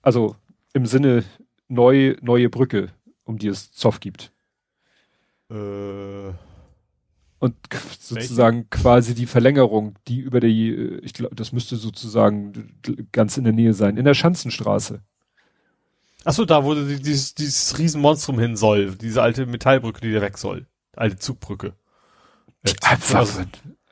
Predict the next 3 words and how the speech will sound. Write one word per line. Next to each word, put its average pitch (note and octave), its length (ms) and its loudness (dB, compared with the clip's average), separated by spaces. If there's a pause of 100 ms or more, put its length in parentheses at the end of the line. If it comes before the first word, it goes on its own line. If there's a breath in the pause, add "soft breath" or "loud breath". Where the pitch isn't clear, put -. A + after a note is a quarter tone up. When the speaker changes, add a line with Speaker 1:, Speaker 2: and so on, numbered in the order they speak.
(1500)
Speaker 2:
also C#3 240 4
Speaker 1:
Also, - 80 -14 (280)
Schanzenstraße. A2+ 1000 -2